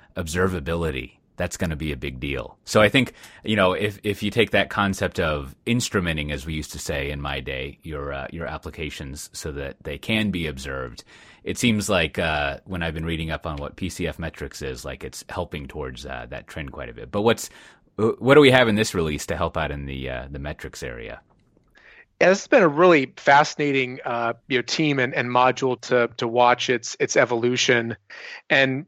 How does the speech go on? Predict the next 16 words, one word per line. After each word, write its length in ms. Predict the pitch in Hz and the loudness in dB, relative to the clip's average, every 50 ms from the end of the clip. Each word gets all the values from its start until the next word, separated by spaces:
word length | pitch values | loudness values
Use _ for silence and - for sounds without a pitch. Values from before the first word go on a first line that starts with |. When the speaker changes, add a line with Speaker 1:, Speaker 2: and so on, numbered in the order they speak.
| - | 0
Speaker 2:
as 220 | - 143 135 123 135 | 2 2 4 4 2
you 60 | 131 | -2
say, 180 | - - 143 131 | 2 4 4 4
you 160 | 131 127 131 | 6 4 0
know, 80 | 131 | 0
observability, 880 | 120 120 143 139 123 131 120 113 143 139 139 135 131 135 131 131 127 _ | 0 2 2 2 2 0 0 2 4 4 4 4 4 2 2 0 0 _
you 100 | - 131 | -2 0
know, 80 | 123 123 | 0 0
with, 440 | 117 120 127 123 - - - - - | 2 4 2 2 2 0 -12 -4 -4
with 140 | 131 - 131 | -4 2 4
microservices, 840 | 131 127 - - 120 - - 156 143 147 139 - - 147 139 120 | 4 4 4 2 0 4 4 4 6 4 2 4 4 2 4 4
you've 140 | 131 131 117 | 2 0 4
got 200 | - 123 123 127 - | 6 6 6 6 6
all 200 | 151 143 147 143 | 6 6 8 6
these 200 | 139 135 123 - | 4 2 -2 -2
complicated 800 | - - 135 131 - 135 - - 135 135 127 127 120 117 113 | -2 0 0 2 2 0 -2 2 2 4 4 4 2 0 -2